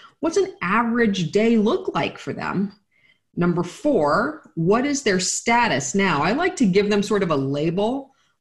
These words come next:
um, 'cause it just kinda crystallizes things a little bit more. And then finally, what is their broken world, right? We talk a lot about the hero's journey,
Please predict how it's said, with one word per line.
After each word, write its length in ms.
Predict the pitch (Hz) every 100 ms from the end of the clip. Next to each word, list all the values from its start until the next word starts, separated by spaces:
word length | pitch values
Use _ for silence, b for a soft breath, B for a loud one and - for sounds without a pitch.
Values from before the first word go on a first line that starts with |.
| _
um, 180 | 156 156
'cause 160 | 170 165
it 60 |
just 200 | 160 180
kinda 180 | 220 147 -
crystallizes 920 | - - 175 - 202 208 214 220 220
things 260 | 214 208
a 40 | 214
little 200 | 214 208
bit 180 | 208 -
more. 420 | 214 214 220 - B B B
And 140 | 196
then 100 | 196
finally, 600 | 190 202 202 202 185 - -
what 340 | 175 247 285
is 200 | 294 262
their 160 | 220 175
broken 800 | 143 156 170 185 185 170 151 135
world, 480 | 139 57 - - 165
right? 260 | 151 175
We 100 | 233
talk 240 | 277 339 226
a 40 |
lot 160 | 202 202
about 220 | 180 -
the 60 |
hero's 480 | 143 165 170 165 139
journey, 680 | 131 143 151 151 147 147